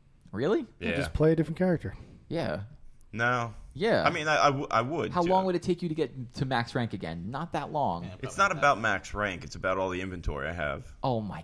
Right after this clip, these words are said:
Speaker 1: gosh. Come on. They've, first of all, they've reworked the inventory in that game so many times. You, when we started up, I was like, "I don't even know where to start."
Speaker 3: No, I went home and I looked and I'm like, "Half my stuff is still relevant."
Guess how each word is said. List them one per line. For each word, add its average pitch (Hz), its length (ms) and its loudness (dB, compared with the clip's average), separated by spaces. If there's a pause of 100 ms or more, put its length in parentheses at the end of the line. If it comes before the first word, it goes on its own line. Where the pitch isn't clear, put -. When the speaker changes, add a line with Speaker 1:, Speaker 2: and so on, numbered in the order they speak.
(160)
Speaker 1:
gosh. 87 520 -10
Come 127 180 -6
on. 87 340 -4
They've, 131 200 0 (140)
first - 240 -4
of 143 60 -2
all, 123 80 4
they've 120 120 2
reworked 139 360 4
the 127 100 -2
inventory 117 380 0
in 104 80 -4
that 98 120 -4
game 104 200 -4
so 104 200 -2
many 101 160 -2
times. 95 380 -4 (360)
You, 117 180 -4
when 123 120 0
we 123 80 2
started 110 320 2
up, 104 140 2
I - 100 -4
was 101 120 -4
like, 98 100 -6
"I - 40 -10
don't 110 100 -2
even 101 100 0
know 101 80 0
where 90 100 0
to - 60 -10
start." - 240 -2
Speaker 3:
No, 226 80 2
I - 140 2
went 151 240 4
home 175 260 0
and 113 80 2
I 98 40 6
looked 139 260 0
and 90 80 -6
I'm 90 80 -6
like, 85 140 -6
"Half - 260 -2
my 113 100 0
stuff 120 300 -4
is 120 80 -10
still 139 220 -4
relevant." 139 500 -4